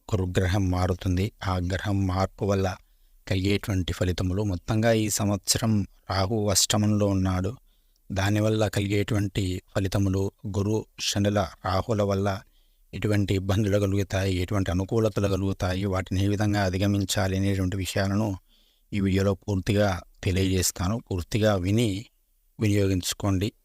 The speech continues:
ఈ రాశి స్త్రీ పురుషాదులు ఇద్దరికీ కూడా ధనానికి, కుటుంబానికి కారకుడైనటువంటి గురువు రాజ్యస్థానంలో, అంటే పదవ స్థానంలో ఉండడము,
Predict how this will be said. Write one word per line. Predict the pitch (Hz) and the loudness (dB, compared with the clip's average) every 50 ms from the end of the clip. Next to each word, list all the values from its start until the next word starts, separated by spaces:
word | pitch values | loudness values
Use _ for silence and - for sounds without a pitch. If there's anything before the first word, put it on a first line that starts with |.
| - | -2
ఈ | 120 104 | 0 0
రాశి | 101 104 98 107 113 - - - 127 113 107 - - - | 2 2 0 0 0 0 0 0 2 2 0 0 -2 -6
స్త్రీ | - - - - 107 117 120 123 | -8 -6 -2 0 2 2 2 2
పురుషాదులు | - 131 117 110 - - 120 107 104 98 104 98 | 0 -2 -2 -2 0 2 2 2 2 2 0 -2
ఇద్దరికీ | 95 90 92 95 95 113 113 - - 123 113 | -2 -2 -2 -2 0 0 0 0 0 0 0
కూడా | 104 110 107 101 113 113 107 101 101 - - - | 0 0 0 2 2 2 0 0 -4 -6 -8 -6
ధనానికి, | 90 104 98 104 110 117 120 123 117 104 - 127 127 | -4 0 0 2 2 2 2 0 0 -2 -4 -4 -4
కుటుంబానికి | 123 - - 113 110 123 120 123 117 113 113 113 113 107 - - 113 104 | -4 -6 -6 -6 -2 -2 0 0 2 2 2 2 0 -2 -2 -2 -2 -2
కారకుడైనటువంటి | - - 101 101 101 101 - 107 101 101 101 98 - 120 117 98 - 113 | 0 0 2 2 0 0 -2 -2 -2 0 0 -2 -2 -4 -4 -4 -2 -4
గురువు | 98 98 107 101 92 101 107 117 110 101 98 - - _ _ _ - - _ _ _ _ _ - - | -4 -4 -2 -2 -2 0 0 0 0 0 -2 -4 -8 _ _ _ -20 -20 _ _ _ _ _ -6 -2
రాజ్యస్థానంలో, | 95 98 107 107 107 120 123 113 - - - 110 107 104 101 98 95 | -2 0 0 0 0 2 2 2 2 2 0 2 2 2 2 2 2
అంటే | 95 95 92 131 127 - - - | 0 0 -2 -4 -6 -6 -4 -2
పదవ | 107 113 123 131 | 0 2 2 2
స్థానంలో | 127 - - - 113 110 110 113 113 110 104 | 2 0 0 -2 -2 0 0 0 0 0 0
ఉండడము, | 104 104 101 101 95 98 98 98 101 - | 0 0 0 0 0 0 0 -2 -2 -4